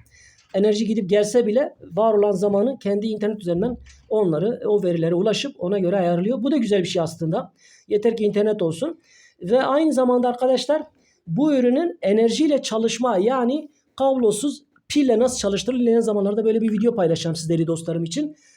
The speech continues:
E, çünkü bu ürün sadece ele-, elektrikle çalışması kötü. Aynı zamanda şarj edilebilir pille nasıl kullanacağıza dair önümüzdeki videolarda size paylaşmaya çalışacağım. Yani kendi ürünüm üzerinde bir deney yapacağım. Bu deneyi sizler de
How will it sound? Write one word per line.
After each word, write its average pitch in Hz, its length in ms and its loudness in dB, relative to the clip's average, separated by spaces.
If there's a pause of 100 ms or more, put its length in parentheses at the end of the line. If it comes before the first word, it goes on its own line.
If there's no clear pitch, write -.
(120)
E, 185 140 -8
çünkü 233 520 -4
bu 233 200 0
ürün 233 300 0 (220)
sadece 208 480 0
ele-, 202 300 -2
elektrikle 196 460 -2
çalışması 180 480 -6
kötü. 269 280 -2 (440)
Aynı 226 200 0
zamanda 180 480 -4 (220)
şarj 233 320 -2
edilebilir 196 440 -4
pille 214 340 -4
nasıl 226 200 -6
kullanacağıza 185 480 -2
dair 185 220 0 (100)
önümüzdeki 185 460 -4
videolarda 165 840 -6 (240)
size 220 260 -6
paylaşmaya 185 480 -2
çalışacağım. 185 380 -8 (280)
Yani 180 380 -2
kendi 214 260 -2
ürünüm 208 300 2
üzerinde 180 360 2
bir 185 100 -2
deney 196 240 2
yapacağım. 247 440 0 (380)
Bu 196 200 -2
deneyi 196 380 0
sizler 196 400 -4
de 220 100 -4